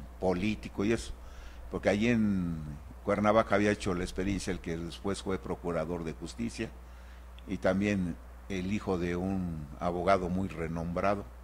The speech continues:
que era el de derechos humanos allí en, en el estado de Morelos. Dije, "No sabe ser la ma-, la mamá de algún político". Y dice, "No, es la mamá de Agustín, el pastor de la iglesia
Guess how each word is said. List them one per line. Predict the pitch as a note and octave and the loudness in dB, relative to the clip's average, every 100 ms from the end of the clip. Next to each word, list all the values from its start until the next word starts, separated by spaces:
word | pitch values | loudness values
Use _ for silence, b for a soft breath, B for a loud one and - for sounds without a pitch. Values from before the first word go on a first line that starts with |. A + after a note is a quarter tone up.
| B B B - | B B B -6
que | F2 | -2
era | F2 | 2
el | E2+ | 2
de | D#2+ D#2 | 0 -4
derechos | E2 E2+ E2 - | -4 -4 -6 -8
humanos | D#2+ F2 E2 D#2 | -2 -2 -2 -6
allí | D2+ D2 | -8 -6
en, | D2+ D2 - - - | -8 -10 -14 -14 -8
en | E2+ E2 | -6 -6
el | |
estado | D#2+ E2+ E2 | -6 -4 -4
de | D#2 | -4
Morelos. | D2 D2+ D2+ - - - - - - B B B B - | -8 -8 -10 -12 -14 -16 -18 -16 -14 B B B B -4
Dije, | E3 | 0
"No | G3 | 2
sabe | F3+ F3+ F#3 | 8 8 8
ser | F3+ E3 | 4 4
la | C3+ | 4
ma-, | A#2 F2 | 4 0
la | F#2 F#2 | 0 2
mamá | G2 G#2+ G2 | 4 4 4
de | F2 | 2
algún | D#2 F2+ E2+ | 0 -4 -2
político". | F2 G#2+ - - - - - - - - B B B B - - | 0 0 0 -2 0 0 -2 -10 -12 -14 B B B B -14 -6
Y | |
dice, | G2 - F2+ | -4 -2 0
"No, | G2+ A2 - G#2+ | 0 0 -2 -2
es | G2 | 0
la | E2+ | 0
mamá | E2 E2 F2+ A#2+ D3 - - - - | -2 0 0 -2 -4 -12 -16 -16 -6
de | F#2 E2+ | -2 0
Agustín, | D#2 E2 - G2 F2+ - - | 0 -4 -4 -4 -4 -8 -12
el | F2+ D#2+ | -10 -6
pastor | - E2 - A#2+ C3+ F3 - | -4 -4 0 2 2 2 -4
de | E2 | -4
la | D#2 | -4
iglesia | D#2 F#2+ A2 - | -2 0 0 -4